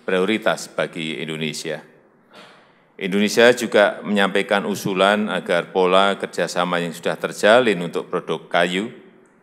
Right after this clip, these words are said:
melalui lisensi flekti juga dapat dilakukan untuk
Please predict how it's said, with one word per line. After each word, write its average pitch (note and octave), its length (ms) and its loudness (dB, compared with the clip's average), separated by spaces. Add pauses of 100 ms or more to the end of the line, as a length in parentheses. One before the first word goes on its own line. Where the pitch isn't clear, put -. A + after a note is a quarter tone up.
(120)
melalui E2+ 800 -4 (480)
lisensi F2 640 -2
flekti F2 640 -6 (480)
juga F2+ 240 -2
dapat G#2 720 2
dilakukan F#2 480 2
untuk F2 640 -4